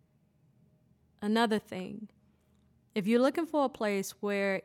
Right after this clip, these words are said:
each conversation is tailored to a specific topic, again, this might not be the place for you.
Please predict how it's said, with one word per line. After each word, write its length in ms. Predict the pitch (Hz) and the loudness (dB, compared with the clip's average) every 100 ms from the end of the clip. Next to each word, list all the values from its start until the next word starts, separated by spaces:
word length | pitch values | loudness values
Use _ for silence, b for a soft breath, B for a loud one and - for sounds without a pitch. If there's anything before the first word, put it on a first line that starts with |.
| - | -4
each 380 | 254 - - - - | -4 -4 -10 -14 -6
conversation 720 | 226 214 202 208 202 220 196 | -4 -2 -2 -4 -4 -2 -2
is 140 | 175 | -4
tailored 760 | - - 202 214 240 277 277 b b b b b b - | -8 -6 -2 -2 -2 -4 -8 b b b b b b -4
to 160 | 240 | 0
a 40 | 208 | 0
specific 1120 | - 208 208 - - 240 240 269 262 - - _ _ _ _ _ _ - | 0 -2 0 0 2 2 2 -2 -4 -8 -20 _ _ _ _ _ _ -6
topic, 680 | - 226 240 311 330 - - _ _ _ _ _ _ _ - | 0 0 0 -2 -4 -10 -20 _ _ _ _ _ _ _ -6
again, 360 | 202 233 240 | 2 4 4
this 180 | 254 - | 4 2
might 160 | 294 277 | -2 0
not 160 | 277 | -2
be 100 | 240 | -2
the 120 | 214 | -4
place 320 | 208 214 190 - | -4 -6 -8 -8
for 100 | 180 | -12
you. 300 | 180 202 | -12 -14